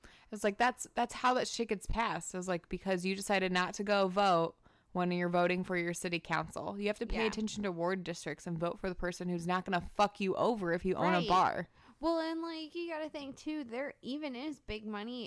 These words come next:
Speaker 2: in, like, city politics, too. Like, you know, fucking Cronkies are in there trying to get, like, tax credits and, like, there's money being poured into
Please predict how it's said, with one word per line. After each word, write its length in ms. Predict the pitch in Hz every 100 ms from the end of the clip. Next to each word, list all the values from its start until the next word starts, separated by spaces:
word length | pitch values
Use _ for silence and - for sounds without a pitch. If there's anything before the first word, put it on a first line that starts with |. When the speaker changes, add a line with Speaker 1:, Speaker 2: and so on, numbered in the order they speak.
| -
Speaker 2:
in, 440 | 220 214 208 180 - _ -
like, 220 | 214 180 _ _ _
city 460 | - - 214 214 214
politics, 800 | 190 185 330 233 208 165 - -
too. 480 | - 294 269 147 185
Like, 340 | 196 - - _ _
you 220 | - 269 254
know, 140 | 185 -
fucking 520 | 226 233 247 226 214 -
Cronkies 640 | 214 170 226 240 220 214
are 140 | 214
in 120 | 220 214
there 200 | 214 226
trying 400 | 233 208 214 214
to 60 |
get, 180 | 202 220
like, 220 | 226 220 -
tax 400 | 190 - 196 -
credits 640 | - 220 214 214 220 -
and, 320 | 170 151 123 - _ _ _ _ _ 214
like, 300 | 214 180 - _ _ _ _
there's 320 | - 254 277 226 - _
money 560 | - 233 254 226 196 156
being 320 | 190 214 226 208
poured 360 | 233 220 208
into 800 | 175 196 196 - 196 175 175 175